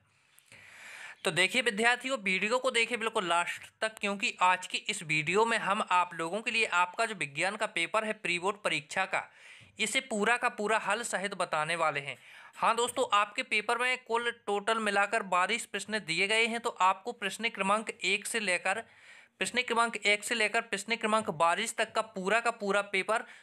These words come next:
सॉल्व करके बताने वाले हैं। आप लोगों की जो कॉपी मिली है, उत्तर पुस्तिका मिली है, उसमें जो लिखना है बिल्कुल सही सही सटीक आंसर आपको बताए जाएंगे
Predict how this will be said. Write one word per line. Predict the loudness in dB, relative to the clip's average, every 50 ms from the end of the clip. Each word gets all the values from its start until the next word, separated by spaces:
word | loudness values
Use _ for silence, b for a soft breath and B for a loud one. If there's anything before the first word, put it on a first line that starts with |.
| B B
सॉल्व | -8 -2 2 4 4 4 4 2
करके | 0 0 0 0 0 -2 -2
बताने | -2 -2 0 2 2 2 2 2 0
वाले | 2 2 2 0 0
हैं। | -2 -2 -4 -2
आप | 0 0 0 0 0
लोगों | -4 -6 -4 -4 -6 -6
की | -4 -4 -4 -4
जो | -2 0 2 2 2 0 -2 _ _ B B B B B B B B B B B _ 2
कॉपी | 4 6 6 4 4 2
मिली | 2 2 2 2 2
है, | 2 0
उत्तर | 0 0 -2 -4 -2 -2 -2
पुस्तिका | -2 -2 -4 -4 -4 -4 -2 0 0
मिली | 0 0 0 0 2
है, | 2
उसमें | 2 0 0 0 -2 0 2
जो | 2
लिखना | 2 2 2 2 0 0 0
है | 0 0
बिल्कुल | -2 -4 -4 -2 -4 -4
सही | -2 -2 -2 0 0 0
सही | 0 0 0 0 -2
सटीक | -2 -4 -4 -2 -2 -2 -2 0 2
आंसर | 2 2 0 0 0 2
आपको | 2 2 0 0 -2 -2
बताए | -2 0 0 0 0 2 2 2
जाएंगे | 0 0 0 -2 -2 -4